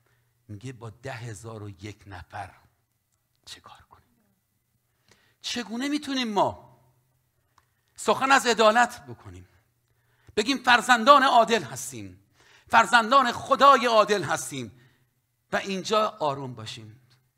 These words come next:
و فراموش کنیم که هموطنمون، دوستانمون تو اون شرایط بد دارن چگونه زندگی می‌کنن و بگیم باید به اون دولت احترام بذاریم؟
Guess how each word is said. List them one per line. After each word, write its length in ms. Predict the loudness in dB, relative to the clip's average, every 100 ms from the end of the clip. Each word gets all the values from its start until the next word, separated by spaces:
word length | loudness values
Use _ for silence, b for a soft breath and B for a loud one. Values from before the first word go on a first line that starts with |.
| _ _
و 80 | -12
فراموش 520 | -8 -10 -10 -12 -16
کنیم 240 | -16 -18
که 120 | -16 -16
هموطنمون، 800 | -14 -12 -12 -14 -16 -16 -18 -20 b b b
دوستانمون 840 | -16 -16 -16 -14 -14 -14 -14 -16 -18 _ _ _ _ _ _
تو 120 | -16
اون 120 | -14
شرایط 580 | -14 -14 -14 -12 -14 -16
بد 340 | -20 -18 -18
دارن 260 | -18 -18 -18
چگونه 420 | -20 -20 -20 -20
زندگی 380 | -20 -20 -20 -20
می‌کنن 400 | _ _ _ -20 _ _ _ _ _
و 80 | -12
بگیم 280 | -12 -12 -12
باید 280 | -12 -14 -16
به 80 | -20
اون 160 | -18
دولت 380 | -20 -20 -20 -20
احترام 420 | -20 -20 -20 -20 _
بذاریم؟ 340 | -20 -20 -20